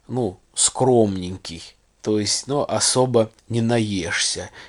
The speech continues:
Или как другие, э, люди из группы говорили: "Да это просто вас перекорм-, перекормили, закормили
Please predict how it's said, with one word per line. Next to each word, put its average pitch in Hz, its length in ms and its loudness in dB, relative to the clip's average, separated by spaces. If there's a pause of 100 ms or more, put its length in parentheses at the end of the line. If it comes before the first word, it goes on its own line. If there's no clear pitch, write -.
Или 135 240 -2
как 107 280 2
другие, 113 760 -2
э, 87 320 -10
люди 104 380 -2
из 104 160 -2
группы 113 380 -2
говорили: 107 340 0
"Да 101 140 4
это 120 160 2
просто 117 480 2 (340)
вас 120 480 4 (140)
перекорм-, 123 680 0
перекормили, 127 800 0
закормили 113 720 2